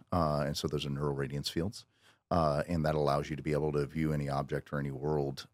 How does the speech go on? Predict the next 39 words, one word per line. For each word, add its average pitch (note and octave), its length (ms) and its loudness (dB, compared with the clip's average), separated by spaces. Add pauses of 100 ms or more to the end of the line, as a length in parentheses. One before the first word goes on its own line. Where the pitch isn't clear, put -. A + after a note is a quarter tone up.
just E2 260 0
like D2+ 140 0
that, - 100 0
where C#2+ 140 -2
it's C2+ 100 -6
fully E2+ 240 -2
three-dimensional. C#2+ 640 -2
It C#2 220 -6
looks - 240 0
like D2 140 -2
photos. C#2 500 0
What F2 140 2
it F2+ 100 0
does F2+ 400 2
is D#2+ 220 -2
it's - 180 -2
a E2+ 40 -4
subset - 520 -2
of D2 120 -4 (420)
what's G2 120 -2
called E2+ 180 0
view D#2 100 -2
synthesis. - 520 -4
View - 140 -6
synthesis, C#2 800 -4
you D2 280 -4
take - 160 -4
a - 60 -4
photo D2+ 400 2
in C#2 220 -4 (340)
one F2 220 4
area D2+ 340 2
and F2 160 2
then C#2+ 100 0
a C#2 40 -6
photo D2+ 280 2
in C2 120 -4
another F#2+ 260 4
area, D2 300 2